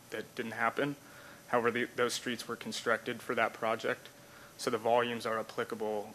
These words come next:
and, and they meet the, the minimum requirement. Um, with regard to cars going from block twenty-one to twenty-two and vice versa,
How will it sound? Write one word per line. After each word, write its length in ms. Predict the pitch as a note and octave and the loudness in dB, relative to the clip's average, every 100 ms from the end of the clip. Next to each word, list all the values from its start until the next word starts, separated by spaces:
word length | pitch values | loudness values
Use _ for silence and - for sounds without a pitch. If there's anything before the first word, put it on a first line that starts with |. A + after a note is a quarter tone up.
| - | -10
and, 260 | G#2+ G#2 G#2 - - - - | -8 -6 -10 -14 -20 -20 -10
and 200 | A2+ G#2 G#2 - - - - - - - - - - - | -8 -8 -12 -20 -20 -20 -20 -20 -20 -20 -20 -20 -18 -4
they 260 | A2+ G#2+ G#2 - | -2 -2 -6 -10
meet 360 | A2+ A2+ A2+ | -8 -8 -8
the, 220 | - G#2+ G2+ G2+ - - - - - - - - - - - | -6 -6 -6 -10 -18 -20 -20 -20 -20 -20 -20 -20 -20 -20 -14
the 60 | A2+ | -6
minimum 500 | A2+ A2+ G#2 G#2 G2+ F#2+ - - - | 0 0 0 -4 -6 -12 -18 -20 -10
requirement. 560 | A#2 - A#2 G#2+ G#2 G#2+ - - - - - - | -10 -6 -4 -4 -6 -10 -14 -18 -18 -18 -18 -8
Um, 440 | - A2 G#2+ G#2 G#2+ - - - - - - - - - - - - - - - - - - - - - - - - - - - - - - | 2 4 4 0 -8 -14 -20 -20 -20 -20 -20 -20 -20 -20 -18 -16 -16 -20 -20 -20 -20 -20 -20 -20 -20 -20 -20 -20 -20 -20 -20 -20 -20 -18 4
with 260 | D#3 D3 | 6 6
regard 380 | D3+ C#3+ C#3+ C#3 | 4 10 10 10
to 220 | - C#3 B2 - - - - - | 6 0 0 -8 -20 -20 -20 -8
cars 360 | - D3+ D3+ D3+ | 4 8 10 8
going 200 | D3+ D3 | 4 2
from 160 | C3+ B2 | 2 2
block 260 | B2+ B2 | 4 4
twenty-one 440 | - C#3 C3 B2+ B2+ | 2 0 2 2 0
to 60 | |
twenty-two 480 | A2+ B2+ A#2+ - B2+ | -2 -4 -4 -2 -2
and 100 | A#2+ | 0
vice 260 | G#2+ A#2 - | 2 0 0
versa, 420 | A#2 B2 - C3+ | -2 0 2 0